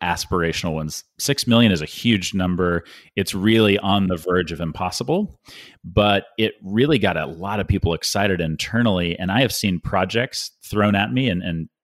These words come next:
I literally yesterday, I got a proposal for how we could engage with startups to, um, give them free product for a while so that they can, you know, get going in those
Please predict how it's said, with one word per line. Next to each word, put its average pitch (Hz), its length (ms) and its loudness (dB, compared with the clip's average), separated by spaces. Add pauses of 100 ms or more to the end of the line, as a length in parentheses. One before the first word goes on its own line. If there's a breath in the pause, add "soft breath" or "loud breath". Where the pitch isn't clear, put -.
(100)
I 90 140 -8 (200)
literally 107 380 2
yesterday, 90 640 -2 (320 loud breath)
I 95 100 -2
got 90 140 0
a 87 60 0
proposal 90 560 2
for 85 280 -2
how 107 220 0
we 104 80 2
could - 140 -4
engage 87 340 -2
with 85 120 -8
startups 117 640 -2
to, 87 520 -2 (340 soft breath)
um, 87 220 -10
give 101 180 0
them 101 120 2
free 113 220 0
product - 440 0
for 90 140 -2
a 82 80 2
while 80 260 -4
so - 140 -6
that 85 180 -8
they 92 120 0
can, 85 320 -2 (260 soft breath)
you 85 100 -4
know, 82 60 -2
get 98 260 -6
going 98 220 6
in 95 100 4
those 90 180 0